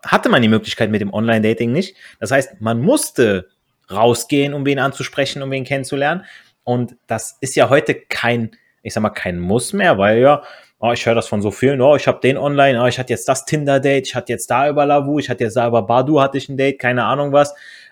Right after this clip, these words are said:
Ähm, und, und da sehe ich eigentlich eher unseren Vorteil, weil wir werden auch in Zukunft die, die Minderheit bleiben,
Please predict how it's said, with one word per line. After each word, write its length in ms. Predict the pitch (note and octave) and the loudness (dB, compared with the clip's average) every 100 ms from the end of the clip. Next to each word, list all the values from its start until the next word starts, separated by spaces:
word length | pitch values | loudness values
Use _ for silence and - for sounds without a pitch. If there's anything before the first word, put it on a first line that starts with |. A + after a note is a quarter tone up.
| - | 0
Ähm, 340 | B2+ B2+ B2+ B2+ _ _ _ | 2 2 0 -6 _ _ _
und, 420 | B2 A#2+ A#2 - | -8 -6 -6 -8
und 260 | B2 A#2 A2 | -8 -8 -8
da 140 | - A#2+ | -6 -4
sehe 140 | A#2+ D3 | -2 -2
ich 160 | D3 | 0
eigentlich 380 | C#3 D#3 F3 - | 0 0 -2 -2
eher 280 | C#3+ C3+ - | 2 2 6
unseren 400 | F3+ A#3 C#3+ A#2+ | 6 8 6 4
Vorteil, 420 | - B2+ B2+ C3+ | 4 2 4 2
weil 180 | C3 B2+ | 4 2
wir 300 | C3 C3 - - A#2+ - | 4 4 2 -8 -20 -20
werden 500 | G2+ A2 G2 A#2 B2+ | -18 -10 0 2 2
auch 180 | B2 A#2 | 0 -4
in 120 | C3+ | -4
Zukunft 560 | B2 G3+ F#3+ C#3 C#3+ - _ _ _ _ _ - | -4 -4 -4 -4 -6 -10 _ _ _ _ _ -4
die, 180 | B2+ | -4
die 140 | A#2 A#2 | -2 -2
Minderheit 640 | B2+ B3 F3 G2 G2+ G2 | 2 4 4 4 -2 -4
bleiben, 640 | G#2+ A#2+ G#3+ C3+ A#2+ A#2+ | -4 4 6 4 2 -4